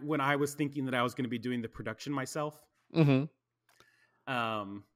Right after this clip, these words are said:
Speaker 1: now that I'm examining my thinking, because I was thinking that I needed one machine to prototype on wh-, while one machine was in production.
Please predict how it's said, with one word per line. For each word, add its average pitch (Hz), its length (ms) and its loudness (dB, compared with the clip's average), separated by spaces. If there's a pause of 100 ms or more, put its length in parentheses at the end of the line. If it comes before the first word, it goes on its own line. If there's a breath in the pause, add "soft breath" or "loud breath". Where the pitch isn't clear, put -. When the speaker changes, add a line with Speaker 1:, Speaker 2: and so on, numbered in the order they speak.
Speaker 1:
now 135 160 0
that 123 140 -2
I'm 107 320 -2
examining 113 500 -4
my 101 120 -8
thinking, 101 520 -10
because 139 240 0
I 139 100 2
was 160 260 2
thinking 135 340 -2
that 123 100 0
I 131 120 2
needed 135 180 0
one 135 280 2
machine 139 300 -2
to 123 60 -8
prototype 123 480 -4
on 127 160 0
wh-, 110 320 -6
while 110 240 2
one 110 180 -2
machine 107 320 -6
was 95 160 -12
in 90 180 -10
production. 85 500 -12